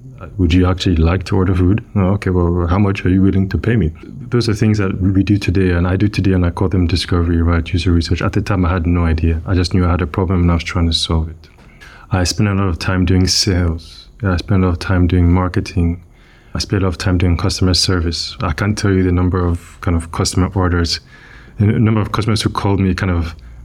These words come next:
pissed off why their, why their food delivery was late and had to come up with a, a great excuse for that. But essentially, that experience let me work across the entire,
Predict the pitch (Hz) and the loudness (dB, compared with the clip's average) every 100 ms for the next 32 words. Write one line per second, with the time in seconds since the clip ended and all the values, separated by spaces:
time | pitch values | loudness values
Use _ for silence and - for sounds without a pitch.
0 | - 98 - 92 85 92 92 87 - 95 | -6 -4 0 -2 0 0 0 -2 -2 -2
1 | 87 87 - 95 87 87 87 90 85 82 | 0 -2 0 0 2 2 2 2 2 2
2 | 87 82 - 85 87 92 90 - 90 87 | 2 0 0 2 2 0 -4 -2 -2 0
3 | 82 85 98 80 92 85 - - 87 - | 0 0 0 0 0 0 -4 0 0 0
4 | 87 85 80 - - - - - - 107 | -2 0 -2 -4 -16 -20 -20 -20 -8 -4
5 | 101 - 117 120 107 101 104 104 - - | -2 0 0 2 0 0 -2 -2 -2 -2
6 | 101 - 101 92 92 95 - - - - | -2 0 0 2 2 0 -4 -20 -20 -18
7 | - 95 - 90 85 - 87 85 85 | -4 -4 0 0 0 -2 -2 0 -2